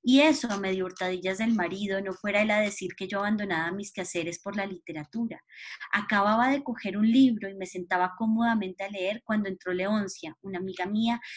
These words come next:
que lo ha sido siempre desde que estuvimos juntas donde las Paquitas. Dejé el libro con gusto y no me pesó la interrupción, porque cuando la amistad es verdadera,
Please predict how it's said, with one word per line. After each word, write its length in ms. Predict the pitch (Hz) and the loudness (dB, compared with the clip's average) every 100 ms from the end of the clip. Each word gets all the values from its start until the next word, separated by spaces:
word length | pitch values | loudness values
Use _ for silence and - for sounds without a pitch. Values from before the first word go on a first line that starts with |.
| - | -10
que 120 | - | -2
lo 80 | 208 | 0
ha 40 | 202 | 0
sido 260 | 240 233 | 0 0
siempre 440 | 233 269 262 262 262 | 2 2 4 2 0
desde 280 | 247 214 | -2 -4
que 100 | - | -10
estuvimos 440 | 190 - 185 175 180 | -14 -8 -6 -6 -6
juntas 420 | 240 240 240 226 | -2 -2 -2 -6
donde 220 | 190 170 | -6 -8
las 200 | 165 160 | -10 -12
Paquitas. 600 | - - - - - - _ _ _ _ _ _ _ - - - - | -18 -16 -16 -16 -20 -20 _ _ _ _ _ _ _ -20 -18 -18 -8
Dejé 260 | 202 196 214 | -4 0 2
el 80 | |
libro 280 | 226 240 247 | 4 4 2
con 200 | 247 220 | 0 -2
gusto 480 | 190 247 233 - 233 | -2 -2 -4 -6 -6
y 80 | 240 | 2
no 100 | 226 | 4
me 120 | 240 | 4
pesó 280 | 247 269 233 | 2 0 0
la 80 | 208 | -2
interrupción, 720 | 214 233 226 - 226 202 190 | -2 -2 -6 -6 -6 -6 -6
porque 240 | - 190 180 | -12 -12 -8
cuando 220 | 190 185 | -8 -6
la 80 | 185 | -6
amistad 360 | 190 180 180 | -6 -6 -4
es 120 | 185 185 | -4 -4
verdadera, 640 | 220 202 185 190 190 | -4 -4 -6 -6 -8